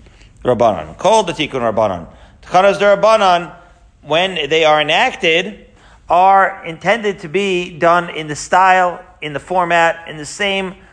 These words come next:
way that the oraisas are done. So that, right, it would be weird if all the tevilas d'oraisa you did without any chatzitza, and then all of a sudden you're doing tevilas d'rabanan in your bathing suit.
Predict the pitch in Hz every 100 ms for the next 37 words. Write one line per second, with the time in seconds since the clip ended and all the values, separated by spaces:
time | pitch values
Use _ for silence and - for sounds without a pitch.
0 | _ - 151 160 160 123 131 131 127 131
1 | 123 120 117 120 113 101 104 92 90 -
2 | 151 139 135 131 127 - - - - 147
3 | 165 165 160 160 151 196 190 165 151 -
4 | 143 139 - 160 156 151 135 160 147 127
5 | 139 123 156 170 - 139 117 110 - -
6 | - - 135 131 170 165 135 127 - -
7 | - 135 127 - 147 139 135 135 139 160
8 | 147 196 208 185 - 156 208 214 196 220
9 | 180 160 175 175 185 190 196 185 214 196
10 | 151 151 143 123 139 123 117 - 76